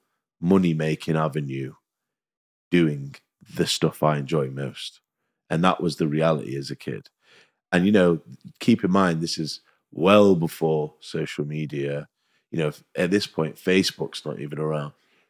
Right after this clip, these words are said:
Later on, we could start talking about Bebo and stuff, but, like, nothing was around at this time, you know? It was literally, like,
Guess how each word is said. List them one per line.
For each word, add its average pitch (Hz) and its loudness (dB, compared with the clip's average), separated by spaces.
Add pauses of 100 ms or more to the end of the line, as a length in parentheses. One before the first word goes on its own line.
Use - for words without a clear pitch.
(380)
Later 92 4
on, 85 0
we 82 -4
could 90 -8
start 87 -2
talking 85 -6
about 76 -6
Bebo 85 2
and 65 -14
stuff, - -14
but, 64 -4
like, 76 -2 (720)
nothing 92 4
was 80 -2
around 78 0
at - -12
this - -8
time, 76 -4 (580)
you 82 -2
know? 76 -4 (880)
It 92 4
was 82 0
literally, 90 2
like, 78 0